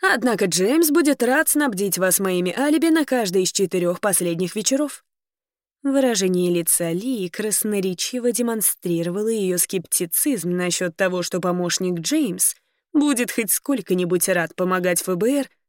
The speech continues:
хоть каким-то образом. Я повернулась, чтобы позвать мальчиков, но ни Майкла, ни Дина не было за столиком, где они сидели мгновение раньше.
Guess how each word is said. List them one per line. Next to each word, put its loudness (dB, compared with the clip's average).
хоть 0
каким-то 0
образом. 0
Я 4
повернулась, 2
чтобы 0
позвать 0
мальчиков, -2
но 0
ни 2
Майкла, 0
ни 2
Дина 0
не 0
было -2
за 0
столиком, 0
где 0
они 0
сидели 0
мгновение 0
раньше. -2